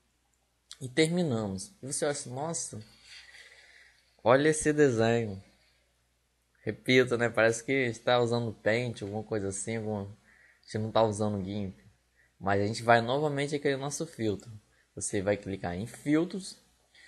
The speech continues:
você vai clicar em mapa. Em mapa,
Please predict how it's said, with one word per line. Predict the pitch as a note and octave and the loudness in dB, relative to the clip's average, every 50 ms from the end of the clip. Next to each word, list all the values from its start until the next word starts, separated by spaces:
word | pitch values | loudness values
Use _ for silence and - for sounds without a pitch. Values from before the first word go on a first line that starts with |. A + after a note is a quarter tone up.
| - - _ _ | -20 -20 _ _
você | - G2+ - - A2+ | -6 -4 -2 -2 0
vai | G2 G#2 G#2 | 2 2 0
clicar | G2+ - G#2+ G#2 - - F#2 E2+ E2 - - _ | 0 -2 -6 -8 -6 -4 -4 -4 -6 -8 -12 _
em | - A2 B2 D#3 | -8 -6 -4 -4
mapa. | E3+ D#3 C#3+ C#3+ D3 D3+ - - F3 F3 - _ _ _ _ _ _ _ _ _ _ _ _ _ _ _ _ _ _ _ _ _ _ | -2 -2 0 0 0 -2 -4 -6 -10 -10 -12 _ _ _ _ _ _ _ _ _ _ _ _ _ _ _ _ _ _ _ _ _ _
Em | - D3 E3 | -4 -4 -2
mapa, | D#3+ C3+ A#2+ A#2+ C3 D3 D3+ - - - G#2+ G2 | 0 0 2 2 2 2 0 -2 -4 -8 -12 -12